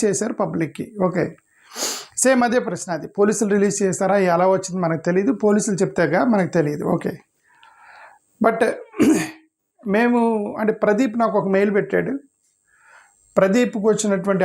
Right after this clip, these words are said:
ఆలోచనలు, అంటే అతనికి వచ్చినటువంటి అబ్జర్వేషన్స్, మేము ఒకటే చెప్తాం. ప్రదీ-, ప్రదీప్ కుమార్ అయినా నేనైనా సరే ప్రజెంట్ చేసే వాళ్ళం. మేము వ్యూవర్స్కి కానీ, పోలీస్ డిపార్ట్‌మెంట్ కానీ, గవర్నమెంట్కి కానీ, మేము,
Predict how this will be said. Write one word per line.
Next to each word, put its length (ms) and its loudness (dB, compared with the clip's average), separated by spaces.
ఆలోచనలు, 520 -2
అంటే 140 0
అతనికి 300 0
వచ్చినటువంటి 540 -2
అబ్జర్వేషన్స్, 720 0
మేము 200 2
ఒకటే 260 0
చెప్తాం. 220 -2
ప్రదీ-, 320 0
ప్రదీప్ 380 2
కుమార్ 240 2
అయినా 180 0
నేనైనా 400 2
సరే 180 0
ప్రజెంట్ 360 4
చేసే 340 0
వాళ్ళం. 220 0
మేము 200 2
వ్యూవర్స్కి 640 2
కానీ, 220 2
పోలీస్ 300 0
డిపార్ట్‌మెంట్ 540 -2
కానీ, 200 0
గవర్నమెంట్కి 560 0
కానీ, 240 2
మేము, 240 2